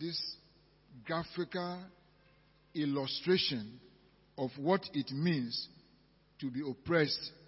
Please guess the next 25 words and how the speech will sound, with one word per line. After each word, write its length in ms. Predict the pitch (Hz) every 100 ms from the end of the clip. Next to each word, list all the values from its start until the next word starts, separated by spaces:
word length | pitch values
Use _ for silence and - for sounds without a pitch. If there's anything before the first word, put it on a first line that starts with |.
| - - - _ _ -
by 200 | 120 117 107
this 300 | 139 143 - - -
sin 340 | 147 120 110 123 - - _
in 140 | 143 120
the 100 | 117
mortal 360 | 123 123 123
body. 260 | 113 110 - - - _ _ _ _ _
It 140 | - 156
can 160 | 156
be 120 | 156 147 131
very 240 | 180 185 185
frustrating 600 | 147 120 - 139 - 170 185 - _ _ _ - - -
for 100 | 143
somebody 540 | 127 - 190 170 151 147
who 140 | 160
wants 360 | 180 165 160 -
to, 100 | 135 - - - _ _ _ -
to 140 | 139
live 240 | 131 143 165 -
for 140 | 127
God, 300 | 110 131 113 - - - - - _ -
who 120 | 202
wants 220 | 170 160
to 100 | - 120 -
please 220 | 160 151